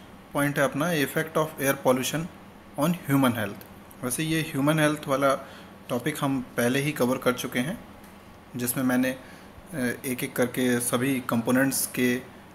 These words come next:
एस्पेक्ट्स बताए थे कि क्या-क्या इफेक्ट पड़ सकता है ह्यूमन हेल्थ पे। तो फिर से उसको एक बार देख लेते हैं। Exposure to carbon dioxide, carbon monoxide for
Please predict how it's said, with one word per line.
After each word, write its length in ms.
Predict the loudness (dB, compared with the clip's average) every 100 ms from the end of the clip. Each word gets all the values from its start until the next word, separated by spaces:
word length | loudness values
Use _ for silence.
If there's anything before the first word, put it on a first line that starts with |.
| -6
एस्पेक्ट्स 520 | -4 -2 -4 -6 -10 -12 -20 -16 -8
बताए 280 | -2 0 0
थे 180 | -2 -4
कि 180 | -4 -6 -8 -16 -20 -20 -14 -4
क्या-क्या 260 | -2 2
इफेक्ट 640 | 2 2 -2 -6 -10 -6 0
पड़ 140 | 0
सकता 380 | -2 -10 -12 -10
है 80 | -12 -14 -20 -20 -20 -6
ह्यूमन 260 | 0 2 2
हेल्थ 200 | 0 -4
पे। 140 | -14 -16 -18 -20 -20 -16 -10
तो 100 | -6
फिर 180 | -4
से 140 | -4 -4
उसको 220 | -4 -2
एक 140 | 0
बार 240 | 0 -2 -4 -10
देख 200 | -8 -6
लेते 220 | -6 -4 -6
हैं। 220 | -6 -10 -20 -20 -20 -20 -20 -20 -20 -20 -20 -20 -14 -6
Exposure 500 | -4 -2 -2 2 2 0
to 100 | -2 4
carbon 300 | 4 4 4
dioxide, 520 | 4 2 2 0 0 0
carbon 320 | 0 0 2
monoxide 520 | 2 2 2 2 0
for 80 | 0